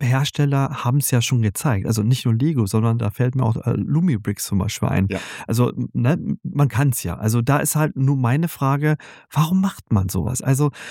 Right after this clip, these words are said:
Speaker 1: wenn ich mir jetzt überlege, ähm, nenn, ich, wir nehmen einfach nochmal den gelben Lamborghini, den ich von Airfix hatte. Ist ein tolles Modell.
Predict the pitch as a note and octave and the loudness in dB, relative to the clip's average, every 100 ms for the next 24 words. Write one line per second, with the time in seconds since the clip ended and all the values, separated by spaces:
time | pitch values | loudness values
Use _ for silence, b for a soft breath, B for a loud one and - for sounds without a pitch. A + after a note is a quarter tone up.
0 | B C#3+ F#3+ G3 - F#3+ F#3 - E3 D3 | B 0 0 0 -4 -4 -2 -2 0 2
1 | C#3+ E3+ B2 C#3+ - C#3+ C#3+ - B2 A#2 | 2 2 2 0 0 0 0 0 -2 -4
2 | - D3 E3 - - - D#3 - - C#3 | 0 0 0 -2 -8 -2 -2 0 0 0
3 | - _ _ _ F3 D#3 D#3+ F#3 A3 - | -2 _ _ _ -10 -2 2 2 0 0
4 | E3+ E3+ E3+ D#3+ D#3 C#3 B2 C3 D3 C#3+ | 0 2 2 2 2 0 0 2 2 2
5 | C3 C#3 B2 A#2+ A#2 C3+ A2+ F#2 F#2 F2+ | 2 2 2 2 2 2 2 0 0 0
6 | E2+ G2+ - A2+ - G#2 - - - F#2+ | 0 -4 0 0 2 0 0 -4 -4 -4
7 | - F#2+ - B B B B _ - F#3+ | -2 -4 -6 B B B B _ 0 0
8 | - F#3 D3+ C#3 C3 - C#3+ A2+ G#2 F3 | 2 0 2 2 2 2 2 4 2 2
9 | A#3 | -2